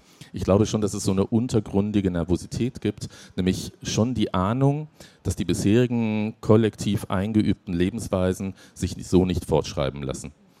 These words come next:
Ähm, und ich glaube, das ist genau die Spannung, in der wir gegenwärtig leben, dieser Gesellschaft. Einerseits schon bei großen gesellschaftlichen Mehrheiten der Wunsch und der Wille, dass es so weitergehen möge, irgendwie vielleicht leicht angepasst, aber das, was wir kennen, was wir,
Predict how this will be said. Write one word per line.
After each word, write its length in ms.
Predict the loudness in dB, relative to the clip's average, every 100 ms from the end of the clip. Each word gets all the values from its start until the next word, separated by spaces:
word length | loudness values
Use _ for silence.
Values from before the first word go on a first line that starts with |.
| -20 -4
Ähm, 220 | 0 0
und 60 | 0
ich 80 | 0
glaube, 180 | 0 0
das 160 | -2
ist 80 | 0
genau 240 | 2 4
die 100 | 4
Spannung, 460 | 2 0 0 2 0
in 120 | 2
der 200 | 4 4
wir 120 | 4
gegenwärtig 540 | 0 -2 0 0 0 0
leben, 300 | 0 0 -2
dieser 240 | -2 -2
Gesellschaft. 800 | 0 0 -2 -2 -2 -4 -6 -20 -20 -20 _ 0
Einerseits 800 | 4 6 6 8 8 6 2 -10 -16 -20 _ _
schon 300 | 0 2 4
bei 120 | 4
großen 380 | 6 8 6 6
gesellschaftlichen 500 | 2 4 2 0 2
Mehrheiten 380 | 4 4 4 2
der 200 | 4 6
Wunsch 400 | 6 6 4 -2
und 100 | 4
der 160 | 6 8
Wille, 380 | 8 10 10 6 -6 _ _
dass 180 | -2 -2
es 100 | 2
so 160 | 2
weitergehen 880 | 4 2 2 0 2 2 2 -2 0
möge, 460 | 6 6 8 6 6 2 -16 _ _
irgendwie 460 | 8 8 6 4 4
vielleicht 380 | 4 4 2 0
leicht 300 | 0 0 -4
angepasst, 440 | 0 2 2 0
aber 120 | 0
das, 200 | 0 -2
was 180 | -4 -2
wir 120 | -2
kennen, 840 | 0 0 2 2 -2 -2 -4 -6 -4
was 200 | -4 0
wir, 260 | 2 2